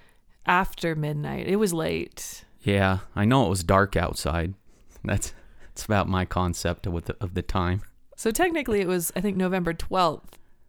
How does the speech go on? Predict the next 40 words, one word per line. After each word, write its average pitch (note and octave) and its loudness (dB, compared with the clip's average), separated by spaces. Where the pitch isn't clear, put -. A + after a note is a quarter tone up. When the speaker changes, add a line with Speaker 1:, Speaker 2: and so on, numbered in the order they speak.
Speaker 1:
of F3+ -2
two F#3 -2
thousand D#3+ -2
seventeen, D#3 -4
and F3 0
I G#3 2
think A#3+ -2
we A#3 0
had, G3+ -2
we G#3 2
had G3+ 2
packed G3+ 2
a D4+ -2
bag. B3+ 4
I G3+ -2
know F#3+ 0
I F#3 2
had F3+ -2
packed F#3 -4
you F3+ -2
a E3+ -2
bag. E3 0
I, E3+ 0
I E3 -2
don't D3+ -4
know D3 -4
for D#3 -8
how D3+ -4
many D3+ -4
days, D3 -4
um, D3+ -4
so E3+ -2
you D3+ -4
would D3+ -4
have D3 -4
clothes C#3+ -6
and C#3 -8
things C#3+ -6
like C#3+ -8
that. C#3 -6